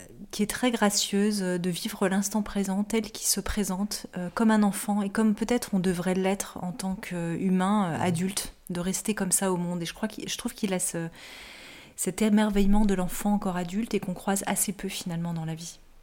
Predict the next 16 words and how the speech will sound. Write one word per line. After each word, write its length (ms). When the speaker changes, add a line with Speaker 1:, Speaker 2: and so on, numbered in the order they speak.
Speaker 2:
Il 100
a 60
réussi 380
à, 200
à, 180
à 100
retrouver, 720
à 80
refaire 400
sortir 380
cet 200
enfant 360
dont 180
on 140
parlait, 360
euh, 540